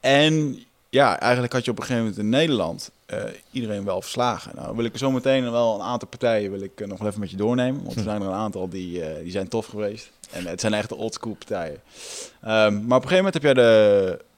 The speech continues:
Speaker 1: overstap weten te maken. Of was je eigenlijk de eerste echte betaalde vechter in Japan?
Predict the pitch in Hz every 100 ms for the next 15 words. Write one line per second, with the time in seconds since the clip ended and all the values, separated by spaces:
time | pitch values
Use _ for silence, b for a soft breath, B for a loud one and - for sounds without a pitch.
0 | _ - 160 151 147 139 131 123 113 110
1 | 104 101 101 135 135 110 95 113 - 156
2 | 165 - 110 - - 110 - 95 87 104
3 | _ - 110 110 90 95 92 87 92 -
4 | 95 98 135 98 76